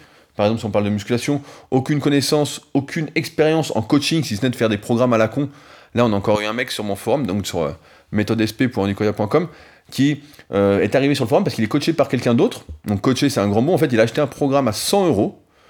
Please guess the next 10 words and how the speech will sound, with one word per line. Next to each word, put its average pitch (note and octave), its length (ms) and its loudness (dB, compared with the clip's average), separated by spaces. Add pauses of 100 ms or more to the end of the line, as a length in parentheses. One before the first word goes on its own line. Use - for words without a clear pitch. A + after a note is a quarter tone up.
(340)
un C3+ 100 2
programme D#3 540 2
à A2+ 120 0
dormir F3+ 480 0
debout, C#3 460 -4 (260)
donc A2+ 140 2
avec A#2 200 4
des A#2 140 2
supersets, A#2 1120 2
euh, F#2+ 140 4